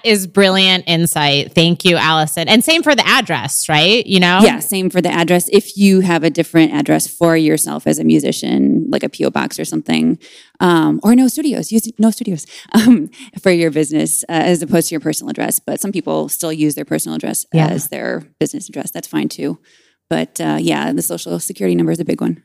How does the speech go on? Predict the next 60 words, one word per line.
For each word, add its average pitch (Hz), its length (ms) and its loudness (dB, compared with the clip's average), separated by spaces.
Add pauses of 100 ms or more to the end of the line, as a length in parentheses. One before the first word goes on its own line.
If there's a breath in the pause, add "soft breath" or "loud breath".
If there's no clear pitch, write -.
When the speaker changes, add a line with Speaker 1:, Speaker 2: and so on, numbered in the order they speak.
(140)
Speaker 1:
I 247 140 4
love 330 260 2
that 294 240 2
because, 254 340 0
and 269 140 2
again, 311 240 2
it, 233 340 -4 (120)
I, 226 260 2
I 226 100 2
think 311 320 0
it 233 160 0
feeds 233 220 0
into 220 240 -2
what 202 100 2
I'm 175 120 0
saying. 233 320 2
Like, 170 240 0
if 214 160 2
you're, 262 140 4 (180)
if 208 100 2
you're 254 140 2
getting 254 260 2
gigs 214 260 0
with 185 200 0
Allison, 170 500 0
if, 170 140 0
if 196 180 0
you're 226 80 4
starting 247 380 2
to 233 80 0
fill 220 180 0
out 202 240 0
tax - 320 -2
forms, 180 480 0 (140)
then 208 120 6
maybe 214 200 4
you 220 80 4
have 208 180 2
the 202 60 0
five 196 240 2
hundred 185 240 2
bucks 170 320 0
to 170 80 -4
start 156 200 0
your 147 120 0
entity, 151 560 -2
right? 160 400 2
So 170 380 0 (200 loud breath)
when 214 300 6
you're 214 100 4
getting 214 360 2
to 214 120 0
that 190 420 0
space 233 320 2
where 196 80 -2
it's 175 120 -4
like, 170 120 0
"Oh, 240 100 4
wow, 262 160 4
I'm, 175 180 -2